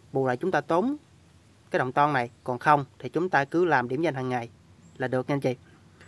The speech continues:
Rồi, à, thông tin liên quan, hướng dẫn đăng ký xác minh cái sàn này á, và thông tin liên quan mua bán, giao dịch, trao đổi hay gửi lãi qua đêm á,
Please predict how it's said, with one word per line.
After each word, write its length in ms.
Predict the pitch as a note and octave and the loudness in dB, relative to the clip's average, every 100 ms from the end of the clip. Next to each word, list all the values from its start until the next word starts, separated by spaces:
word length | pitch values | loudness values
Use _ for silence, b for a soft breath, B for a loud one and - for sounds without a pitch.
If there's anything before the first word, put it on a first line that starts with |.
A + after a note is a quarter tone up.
| B B B B | B B B B
Rồi, 160 | D#3 D3 - - - | 4 4 2 -16 -10
à, 480 | D3 C3+ C3 C3 C3 | -2 2 4 4 2
thông 180 | F3 E3 | 2 4
tin 120 | E3+ | 4
liên 120 | E3+ E3 | 6 6
quan, 240 | E3+ D#3+ - - | 6 4 -4 -20
hướng 220 | - G3 F3+ | 0 2 4
dẫn 180 | C#3 | 2
đăng 160 | F#3 E3 | 2 4
ký 120 | F#3 | 2
xác 180 | G#3 - | 2 0
minh 200 | F3 E3 | 2 2
cái 120 | F#3 | 0
sàn 240 | D#3+ C3 C3 | 0 0 0
này 200 | B2+ C#3 | 0 2
á, 140 | - - - | 0 -4 -8
và 120 | C#3 C3+ | -4 -2
thông 220 | D3+ D3+ | -2 -2
tin 300 | D#3 D#3+ D#3+ | 0 2 4
liên 240 | E3 D#3+ | 4 4
quan 320 | D#3+ D#3+ D#3 D#3 | 2 2 2 2
mua 140 | D#3 | 2
bán, 260 | D#3 F3+ F#3 | 2 0 2
giao 120 | D#3 | 2
dịch, 160 | C#3 - | 0 0
trao 180 | D#3+ C#3+ | 0 2
đổi 240 | B2+ E3 | 2 0
hay 120 | E3+ | 0
gửi 140 | C3+ C3+ | 0 0
lãi 120 | D3 | 0
qua 120 | E3+ | 2
đêm 180 | D#3+ | 4
á, 80 | E3 | 4